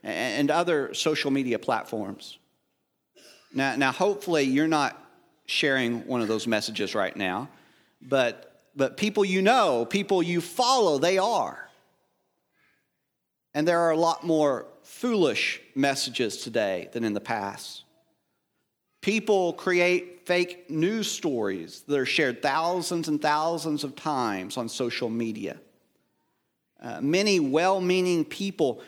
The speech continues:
share these stories not knowing that they're fake. And the advice that the writer of Proverbs gives,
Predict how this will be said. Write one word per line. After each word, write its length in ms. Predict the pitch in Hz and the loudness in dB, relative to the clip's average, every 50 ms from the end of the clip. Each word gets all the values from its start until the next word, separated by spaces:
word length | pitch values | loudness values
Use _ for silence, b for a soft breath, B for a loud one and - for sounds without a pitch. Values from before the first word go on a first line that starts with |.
| B B B B B _ _ _ _ _ _ _ _ _ _ | B B B B B _ _ _ _ _ _ _ _ _ _
share 420 | - - - - 196 208 247 269 | -2 0 2 2 4 4 4 2
these 220 | 254 214 180 151 143 | 2 2 0 2 0
stories 480 | - - - 180 160 147 143 139 151 | -2 -2 0 2 2 4 2 2 2
not 240 | 180 190 196 180 156 | 0 0 0 0 0
knowing 300 | 170 180 202 233 226 196 | 0 0 2 2 2 0
that 100 | 160 143 | 0 0
they're 140 | - 139 123 | 0 -2 -2
fake. 520 | - - - 196 170 131 101 - - - _ _ _ _ _ _ _ _ _ _ _ _ _ _ _ _ _ _ _ _ _ _ _ _ _ _ _ _ _ _ _ _ _ _ _ _ _ _ _ _ _ _ _ | -4 -4 -4 -2 -2 -2 -2 -6 -10 -20 _ _ _ _ _ _ _ _ _ _ _ _ _ _ _ _ _ _ _ _ _ _ _ _ _ _ _ _ _ _ _ _ _ _ _ _ _ _ _ _ _ _ _
And 100 | - 147 | -2 0
the 120 | 156 165 160 | 2 2 2
advice 640 | 147 123 131 156 160 175 185 190 185 180 - - | 2 2 0 2 2 4 2 2 0 0 -2 -4
that 160 | - - 160 - | -4 -6 -6 -4
the 100 | 156 139 | -4 -2
writer 460 | 135 143 151 160 170 175 175 165 143 | 0 0 2 2 0 0 0 0 0
of 180 | 120 - - | -2 -2 -8
Proverbs 680 | - - - 165 160 160 165 156 160 143 127 127 120 - | -16 -8 -4 0 0 0 0 0 0 -2 -2 -4 -6 -10
gives, 580 | - - 131 123 120 117 113 110 - - - | -4 -2 0 0 0 0 -4 -6 -8 -8 -8